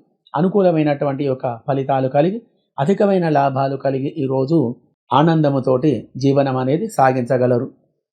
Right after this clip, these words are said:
స్త్రీలకు సంబంధించిన వ్యాపారాలు, బ్యూటీషియన్, ఫ్యాషన్ డిజైనింగ్, ఎంబ్రాయిడరీ, టైలరింగ్, స్టేషనరీ, మగ్గం వర్క్, కిరాణం, హోల్‌సేల్ వ్యాపారాలు, బట్టలు, అలంకార వస్తువులు ఇత్యాది రంగాలలో ఉన్నవారికి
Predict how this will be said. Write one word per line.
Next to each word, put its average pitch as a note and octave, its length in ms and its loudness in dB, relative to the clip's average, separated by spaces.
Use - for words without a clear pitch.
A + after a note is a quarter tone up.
స్త్రీలకు A#3 380 4
సంబంధించిన E3 560 0
వ్యాపారాలు, C#3 580 0
బ్యూటీషియన్, C3+ 580 -4
ఫ్యాషన్ B2+ 380 -2
డిజైనింగ్, C#3 460 -2
ఎంబ్రాయిడరీ, C3+ 480 0
టైలరింగ్, F#3 460 4
స్టేషనరీ, C#3 580 -2
మగ్గం C3 400 -2
వర్క్, C3 260 -4
కిరాణం, B2+ 380 -2
హోల్‌సేల్ C#3+ 480 -4
వ్యాపారాలు, C3 580 -2
బట్టలు, C#3+ 500 0
అలంకార D#3+ 420 0
వస్తువులు C3 540 -4
ఇత్యాది F#3+ 440 2
రంగాలలో C3+ 540 0
ఉన్నవారికి C#3+ 560 -2